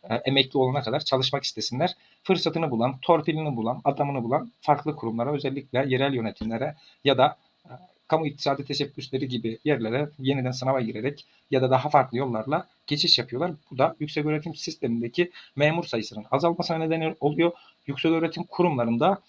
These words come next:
kurum hafızasının oluşmamasına neden oluyor. Bunun için hem tayin sistemi hem de yüksek öğretim tazminatının kurumların gelişmişlik düzeyine göre artırımlı olarak verilmesi gerektiğini buradan bir kez daha ifade edelim.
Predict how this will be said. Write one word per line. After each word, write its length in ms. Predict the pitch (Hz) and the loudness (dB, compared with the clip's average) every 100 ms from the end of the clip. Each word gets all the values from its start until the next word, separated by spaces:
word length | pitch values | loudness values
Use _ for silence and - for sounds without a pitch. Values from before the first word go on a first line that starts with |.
| _ - _ - | _ -20 _ -4
kurum 240 | 165 180 | 0 0
hafızasının 800 | - 131 156 135 123 117 147 202 - | 0 -2 -2 0 -2 -2 -2 -4 -2
oluşmamasına 1000 | 143 151 175 - - 123 120 - 127 156 - | 0 2 0 -2 0 0 0 -2 -4 -4 -2
neden 320 | 135 135 135 | -4 0 -2
oluyor. 300 | 117 147 269 - - | -2 -2 -4 -6 0
Bunun 180 | 190 123 | 0 0
için 320 | - 185 - _ - | -2 -4 -6 _ -4
hem 160 | 127 | -2
tayin 280 | 175 170 175 | 4 4 4
sistemi 480 | 170 - 160 175 170 _ _ | -2 -4 -2 -2 -4 _ _
hem 220 | 160 156 | 0 2
de 120 | 156 233 | 0 0
yüksek 280 | 170 - 151 | -4 -2 -2
öğretim 220 | 123 117 | -2 -2
tazminatının 760 | - 156 135 117 117 131 170 - _ - | 0 0 0 -2 -4 -6 -6 -8 _ -4
kurumların 380 | 160 131 120 | 0 0 0
gelişmişlik 460 | 151 156 - 110 - | 0 -2 -4 -10 -6
düzeyine 300 | 156 131 117 | 0 0 0
göre 280 | 127 170 185 - _ - | 0 -2 -4 -12 _ 4
artırımlı 480 | 147 160 135 117 135 | 4 4 -4 -2 0
olarak 400 | 139 170 - - 139 | 0 0 -4 -2 2
verilmesi 420 | 156 123 117 - | 2 0 -6 -2
gerektiğini 520 | 147 127 120 156 190 _ _ _ | -2 0 -4 -2 -6 _ _ _
buradan 300 | 190 139 120 | 4 4 4
bir 120 | 156 190 | 0 2
kez 200 | 127 110 | 0 0
daha 140 | 113 | -2
ifade 340 | 151 180 170 | 2 4 6
edelim. 300 | 160 156 208 | 4 2 0